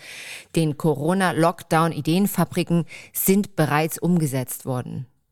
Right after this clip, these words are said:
Was kommt denn wirklich bei Kunden an? Das ist ja schlussendlich, was uns interessiert. Stichwort Feedback. Und das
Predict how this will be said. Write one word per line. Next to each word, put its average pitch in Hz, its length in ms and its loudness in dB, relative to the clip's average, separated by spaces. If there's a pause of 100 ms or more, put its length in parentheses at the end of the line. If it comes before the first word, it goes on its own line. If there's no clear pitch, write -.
Was - 280 -2
kommt 247 260 2
denn 202 220 2
wirklich 226 400 0
bei 135 180 -2
Kunden 131 400 -8
an? 120 340 -8 (840)
Das 208 220 4
ist 240 200 -6
ja 202 100 2
schlussendlich, 151 920 -4
was 135 120 0
uns 160 160 -6
interessiert. 165 680 -4 (160)
Stichwort 175 680 -4
Feedback. - 720 -8 (600)
Und 156 200 4
das 240 400 0